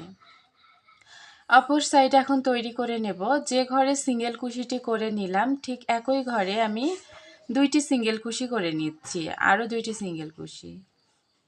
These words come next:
করে নিলাম। এই ঘরে মোট তিনটি সিঙ্গেল কুশি আছে। এখন আমি এদিকে ঘুরিয়ে নেব, সাথে সাথে এই সুতাটিও হাইড করে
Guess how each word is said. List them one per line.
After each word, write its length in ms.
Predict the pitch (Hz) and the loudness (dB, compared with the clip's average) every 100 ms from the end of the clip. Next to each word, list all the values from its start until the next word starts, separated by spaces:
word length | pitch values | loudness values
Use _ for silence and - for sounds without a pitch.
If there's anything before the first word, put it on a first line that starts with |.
| _ _ _ _ _ _ _ _ _ _ _ _ _ _ _ _ _ _ _ 226 226 _ 233 233 226 220 226 | _ _ _ _ _ _ _ _ _ _ _ _ _ _ _ _ _ _ _ _ _ _ _ _ _ _ -10
করে 180 | 196 170 | -8 -8
নিলাম। 300 | 156 151 151 175 190 _ _ _ _ _ _ - | -8 -10 -12 -12 -20 _ _ _ _ _ _ -6
এই 120 | 262 | -4
ঘরে 180 | 277 285 277 | -2 -2 0
মোট 120 | 277 277 | -2 0
তিনটি 240 | 285 277 285 | 0 2 0
সিঙ্গেল 260 | 269 226 190 - | -2 -2 -4 -6
কুশি 240 | 196 226 180 | -8 -4 -4
আছে। 280 | 147 - 160 165 196 - - - _ - | -4 -8 -12 -14 -18 -20 -20 -20 _ -8
এখন 260 | 196 214 233 226 | -6 -4 -4 -4
আমি 160 | 220 285 277 | -4 -4 -4
এদিকে 260 | 202 214 233 214 | -6 -6 -6 -6
ঘুরিয়ে 240 | 214 233 226 | -6 -4 -4
নেব, 120 | 208 262 277 | -6 -6 -4
সাথে 180 | 240 247 | -6 -6
সাথে 160 | 254 254 254 | -6 -4 -6
এই 60 | 247 | -6
সুতাটিও 420 | 233 220 220 233 220 | -8 -8 -6 -6 -4
হাইড 220 | 180 180 - | -6 -8 -8
করে 180 | 190 | -6